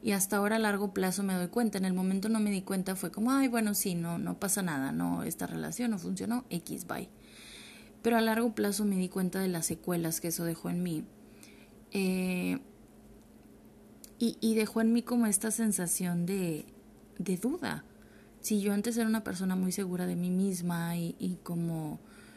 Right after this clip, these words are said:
em, para ser seguro de ti mismo no tienes que ser bello o hermoso, perfecto, para nada. De hecho, para ser seguro de ti mismo solamente necesitas, como les digo, abrazar todo lo que tú eres y sentirte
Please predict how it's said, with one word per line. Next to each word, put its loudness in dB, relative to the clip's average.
em, 0
para 2
ser 2
seguro 4
de 6
ti 0
mismo 2
no 0
tienes 0
que -4
ser -2
bello 0
o -6
hermoso, 0
perfecto, -8
para -4
nada. -6
De -4
hecho, -4
para -2
ser -4
seguro -2
de 0
ti -6
mismo -4
solamente -2
necesitas, -4
como 0
les 0
digo, -2
abrazar -4
todo 2
lo 2
que -8
tú -4
eres -2
y -4
sentirte -2